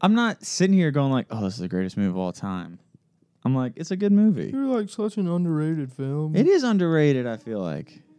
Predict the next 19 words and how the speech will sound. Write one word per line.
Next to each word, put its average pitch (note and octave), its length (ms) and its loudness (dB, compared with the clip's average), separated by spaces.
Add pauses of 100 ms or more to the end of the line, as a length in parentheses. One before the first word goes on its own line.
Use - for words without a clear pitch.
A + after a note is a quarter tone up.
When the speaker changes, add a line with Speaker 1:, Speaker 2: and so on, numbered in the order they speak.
(420)
Speaker 2:
Oh C#3 60 -12
my A#2 340 -12 (120)
gosh. A#2 380 -16 (220)
I - 60 -8
don't A#2+ 300 -14
know, A#2 280 -16
man. A#2+ 360 -16
I C#3 120 -12
can't - 340 -18
stand B2+ 560 -16
it A#2 220 -16
for B2+ 160 -20
real. B2+ 320 -14 (320)
It's D3+ 160 -12
got G3+ 240 -6
one F3 240 -6
good E3 160 -4
horror D3+ 320 -6
scene, B2 400 -14